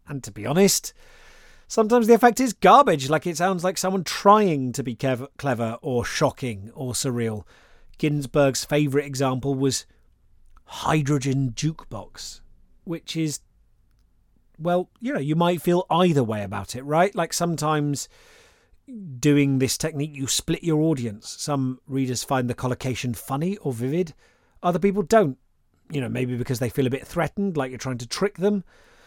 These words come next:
Maybe because they've trained themselves to interpret anything that doesn't cohere to existing patterns as a mistake.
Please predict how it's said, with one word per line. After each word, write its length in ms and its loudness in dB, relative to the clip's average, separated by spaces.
Maybe 240 4
because 280 -2
they've 120 0
trained 300 -2
themselves 380 0
to 80 -4
interpret 440 -2
anything 440 -2
that 120 -4
doesn't 300 -4
cohere 360 -2
to 120 -4
existing 480 -4
patterns 500 -2
as 140 2
a 80 2
mistake. 640 -2